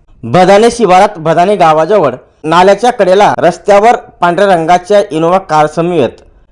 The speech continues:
स्विफ्ट डिझायनर कारमध्ये काही संशयित इसम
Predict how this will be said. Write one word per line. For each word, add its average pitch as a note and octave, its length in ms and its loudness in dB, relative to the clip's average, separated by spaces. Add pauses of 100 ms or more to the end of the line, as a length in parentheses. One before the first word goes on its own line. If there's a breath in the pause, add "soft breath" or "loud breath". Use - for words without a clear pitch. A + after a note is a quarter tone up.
स्विफ्ट A3 300 -4
डिझायनर F3+ 420 0
कारमध्ये E3 580 0
काही F3 320 0
संशयित G3 420 -2 (160)
इसम D3+ 380 -2